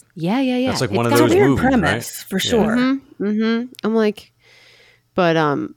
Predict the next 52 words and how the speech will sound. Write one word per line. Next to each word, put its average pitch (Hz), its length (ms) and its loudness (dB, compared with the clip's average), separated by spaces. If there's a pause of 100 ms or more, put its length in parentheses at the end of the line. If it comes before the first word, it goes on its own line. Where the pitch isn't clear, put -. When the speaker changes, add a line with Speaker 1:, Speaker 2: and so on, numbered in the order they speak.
(200)
Speaker 1:
Tim 269 220 0
Burton 226 260 0
movies 147 760 -4 (600)
have 151 200 -6
always 151 360 -6
creeped - 280 -14
me 127 100 -8
out. 107 180 -8
I 165 120 0
appreciate 185 720 -4
them, 143 220 -8
but 139 100 -6
I 139 100 -4
just 139 300 -12 (100)
can't 135 240 -14
watch 123 220 -10
it. - 60 -10
Like, 151 140 -8
I 123 60 -6
respect 147 520 -6
it, - 80 -10
but 90 100 -8
I 117 80 -6
just 139 240 -16
can't 123 260 -14
watch 127 320 -10
it. 71 160 -12 (400)
Creeps - 480 -12
me 135 140 -8
out. 131 200 -8 (140)
Freaks 156 220 -8
Speaker 3:
I 247 100 -2
Speaker 1:
me 220 60 -4
Speaker 3:
love, 190 260 -4 (160)
Speaker 1:
out, 247 60 2
Speaker 3:
I - 20 0
Speaker 1:
for 262 60 -2
Speaker 3:
love 240 120 2
Speaker 1:
sure. 233 60 -4
Speaker 3:
most 190 240 -2
Tim 170 140 -2
Burton 143 260 -8
movies, 147 300 -6
but 151 140 -6
I 160 100 -2
did 147 160 -10
not 147 340 -8
like 147 220 -10
Charlie - 260 -14
and 92 100 -12
Chocolate - 300 -16
Factory. - 480 -16